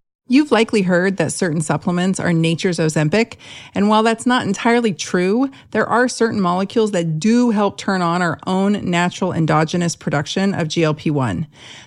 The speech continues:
The supplement that I prefer due to its multiple beneficial actions and supported by lots of data is sodium butyrate.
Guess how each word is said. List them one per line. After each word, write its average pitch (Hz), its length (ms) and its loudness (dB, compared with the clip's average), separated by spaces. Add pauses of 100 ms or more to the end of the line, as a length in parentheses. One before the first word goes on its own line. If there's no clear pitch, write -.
The 214 80 -2
supplement 277 500 2
that 190 80 0
I 170 180 2
prefer 202 500 0
due 196 280 0
to 196 140 -2
its 165 120 -4
multiple 185 720 0
beneficial 180 500 -2
actions 190 520 -2
and 165 180 -4
supported 170 380 -2
by 147 100 0
lots 143 360 -2
of 254 100 0
data 196 420 2
is 165 140 -4
sodium 165 360 0
butyrate. 151 500 -4